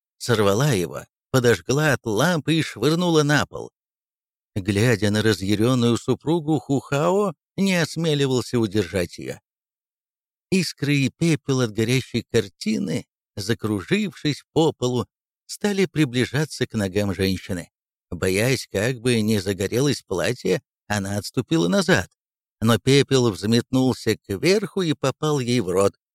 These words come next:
Женщина вскрикнула и упала навзничь. Хухао засуетился, приказал служанке приподнять госпожу, сам влил ей в рот немного отвара, и она постепенно пришла в себя.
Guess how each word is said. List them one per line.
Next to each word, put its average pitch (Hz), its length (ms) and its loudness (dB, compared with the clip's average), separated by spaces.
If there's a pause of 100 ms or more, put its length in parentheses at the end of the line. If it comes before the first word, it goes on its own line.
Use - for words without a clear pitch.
(480)
Женщина 113 600 0
вскрикнула 220 720 -2 (580)
и 175 260 0
упала 143 560 -2
навзничь. 147 720 -4 (1200)
Хухао 139 720 2 (220)
засуетился, 117 920 0 (200)
приказал 113 540 2
служанке 117 720 0
приподнять 110 640 0
госпожу, 117 720 0
сам 160 500 -2
влил 127 420 2
ей 117 300 0
в 85 100 -6
рот 135 280 0
немного 107 500 0
отвара, 180 500 0 (500)
и 104 60 -2
она 123 280 -2
постепенно 165 720 -4
пришла 147 440 -2
в - 80 -8
себя. 85 400 -2